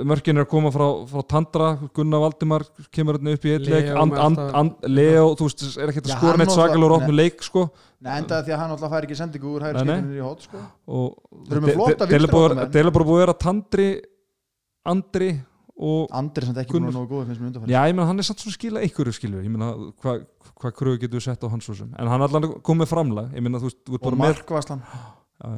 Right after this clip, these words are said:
Speaker 1: svo er það annað.
Speaker 3: En
Speaker 2: Talandi um
Speaker 3: ég
Speaker 2: markvörsluna?
Speaker 3: Já, en ég var skammaður fyrir einhvern veginn í vetur, ég tala alltaf mikið um markvörslu og vörn, þannig að ég ætla bara, nei.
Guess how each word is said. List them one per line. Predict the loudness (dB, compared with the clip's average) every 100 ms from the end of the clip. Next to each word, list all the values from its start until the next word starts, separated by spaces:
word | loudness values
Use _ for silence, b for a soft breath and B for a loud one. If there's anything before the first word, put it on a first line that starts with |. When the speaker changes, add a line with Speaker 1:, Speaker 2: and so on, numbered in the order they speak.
| -14
Speaker 1:
svo | -4 -2
er | 0
það | -2
annað. | -6 -10 _ B B B B
Speaker 3:
En | -6 -2
Speaker 2:
Talandi | 2
um |
Speaker 3:
ég | 2
Speaker 2:
markvörsluna? | 0 -2 -2 0
Speaker 3:
Já, | 0 0
en | 0
ég | 0
var | -2
skammaður | -2 -2 -2 -2
fyrir | -2 -2
einhvern | -4
veginn | -6
í | -6
vetur, | -6
ég | -6
tala | -6 -6
alltaf | -6
mikið | -10 -8
um | -10
markvörslu | -10 -10 -8 -6
og | -4
vörn, | -6 -8
þannig | -8 -8
að | -8
ég | -10
ætla | -12
bara, | -12 -12
nei. | -12 -12 -14